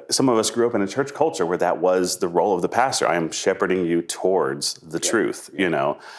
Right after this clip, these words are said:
Speaker 1: Again, kinda how, how we've explained what, what happens there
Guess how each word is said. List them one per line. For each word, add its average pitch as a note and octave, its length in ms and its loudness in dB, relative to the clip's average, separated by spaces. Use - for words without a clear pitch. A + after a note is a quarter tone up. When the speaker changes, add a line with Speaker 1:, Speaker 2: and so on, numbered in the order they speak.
Speaker 1:
Again, G2+ 300 0
kinda G2+ 200 0
how, G2+ 280 2
how G#2 160 0
we've F#2+ 180 2
explained F#2 720 0
what, F2 180 0
what - 380 -2
happens G2 580 -2
there D#2+ 300 0